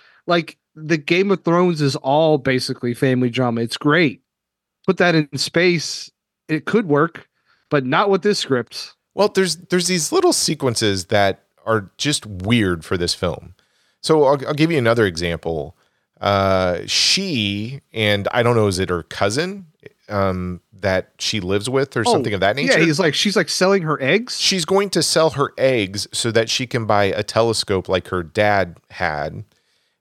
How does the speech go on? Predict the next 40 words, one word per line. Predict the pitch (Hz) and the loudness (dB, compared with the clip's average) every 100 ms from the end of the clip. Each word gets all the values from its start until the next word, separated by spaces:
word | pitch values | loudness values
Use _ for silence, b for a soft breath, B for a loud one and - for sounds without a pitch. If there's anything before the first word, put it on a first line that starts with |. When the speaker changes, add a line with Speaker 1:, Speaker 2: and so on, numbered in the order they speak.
| _ | _
Speaker 2:
And, | 110 110 107 104 98 | 0 2 2 0 0
uh, | 101 98 98 | 2 4 2
she | 90 - 101 | 0 -4 -2
does | 110 110 | 0 2
it | 110 | 2
under | 104 98 95 92 90 | 0 0 -2 -2 -2
a | 95 | -2
fake | - 104 | 0 -2
name | 101 101 92 | 0 -2 -2
or | |
something | 87 95 92 | -4 -4 -4
of | 85 | -2
that | 92 95 | 0 0
nature, | 87 80 - 82 80 78 _ _ _ _ | -2 -4 -6 -6 -8 -12 _ _ _ _
and | 92 98 | -6 -2
then | 98 | -4
gets | 92 104 - - | -2 -4 -4 -8
kidnapped | - 127 110 110 98 - | -4 -4 0 -2 -2 -2
by | 98 | 0
these | 92 87 | 0 0
aliens | 98 104 98 90 90 87 - | 0 2 0 -2 -4 -4 -4
who | 95 | -2
are | 90 | -4
going | 80 92 92 | -2 -2 -2
to | - | -6
kill | - - 107 95 | -8 -4 -2 -2
him. | 85 | -4
But | 85 | -4
that's | 90 90 - | -2 -2 -2
when | 87 80 | -6 0
Dog | 98 95 82 | 2 2 0
Boy | 87 85 82 78 - _ _ _ | -2 0 -2 -4 -12 _ _ _
shows | - 98 | -2 0
up | 87 - | 0 -2
to | 85 | -4
save | - 98 85 | 0 0 0
her, | 82 80 76 | -2 -4 -6
which | 90 - | -6 -2
starts | 95 85 - | 0 0 -2
our, | 80 80 76 | -2 -2 -6